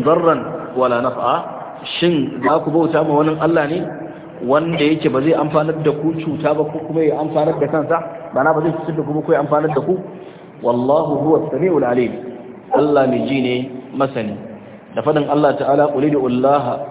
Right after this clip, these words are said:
أو قل ادعوا الذين زعمتم من دون الله." Ka gaya musu, ku kira waɗanda kuke ikirarin su koma bayan Allah. "لا يملكون مثقال ذرة في السماوات ولا في الأرض." Ba su mallaki ko da ƙwayar komayya ba a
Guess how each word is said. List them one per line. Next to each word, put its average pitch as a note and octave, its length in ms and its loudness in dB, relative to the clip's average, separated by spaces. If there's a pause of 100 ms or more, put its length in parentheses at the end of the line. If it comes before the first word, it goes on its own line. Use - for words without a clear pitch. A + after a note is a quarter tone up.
(280)
أو D3+ 120 2
قل C#3 180 0
ادعوا D3 220 2
الذين C3 420 0 (100)
زعمتم C#3+ 500 0
من B2+ 220 0
دون B2+ 160 2
الله." A2 280 0 (460)
Ka A2 80 -8
gaya D3+ 220 4
musu, D#3 220 -2
ku C#3 100 -6
kira D#3 260 2
waɗanda D#3+ 360 2
kuke - 220 -4
ikirarin D3 640 2
su D#3 140 -2
koma C3+ 240 2
bayan B2+ 280 4
Allah. B2 260 0 (480)
"لا A#2+ 220 2
يملكون C#3 560 2
مثقال C3 560 2
ذرة C3 360 2 (120)
في C#3+ 100 -6
السماوات C3 560 4
ولا C3 220 4
في C3 100 -4
الأرض." - 240 0 (460)
Ba - 60 -4
su - 120 -6
mallaki B2 440 0
ko E3 180 2
da D3 220 4
ƙwayar C3 320 4 (160)
komayya C#3 720 4
ba C#3 160 0
a B2 40 -2